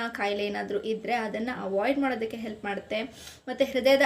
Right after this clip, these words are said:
ಆರೋಗ್ಯವನ್ನ ಚೆನ್ನಾಗಿಡೋದಕ್ಕೆ ಹೆಲ್ಪ್ ಮಾಡುತ್ತೆ. ಕೊಲೆಸ್ಟ್ರಾಲ್ ಅನ್ನ ಡಿಕ್ರೀಸ್ ಮಾಡೋದಕ್ಕೆ ಹೆಲ್ಪ್ ಮಾಡುತ್ತೆ. ಪ್ರತಿನಿತ್ಯ ಒಂದು ಮೊಟ್ಟೆನ ತಿಂದ್ರೆ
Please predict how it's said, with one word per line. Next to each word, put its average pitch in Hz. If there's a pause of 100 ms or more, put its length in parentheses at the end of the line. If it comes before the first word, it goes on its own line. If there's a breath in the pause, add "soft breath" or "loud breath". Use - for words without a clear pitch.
ಆರೋಗ್ಯವನ್ನ 220
ಚೆನ್ನಾಗಿಡೋದಕ್ಕೆ 233
ಹೆಲ್ಪ್ 226
ಮಾಡುತ್ತೆ. 220
ಕೊಲೆಸ್ಟ್ರಾಲ್ 233
ಅನ್ನ 320
ಡಿಕ್ರೀಸ್ 226
ಮಾಡೋದಕ್ಕೆ 202
ಹೆಲ್ಪ್ 202
ಮಾಡುತ್ತೆ. 185 (1040 loud breath)
ಪ್ರತಿನಿತ್ಯ 254
ಒಂದು 294
ಮೊಟ್ಟೆನ 302
ತಿಂದ್ರೆ 277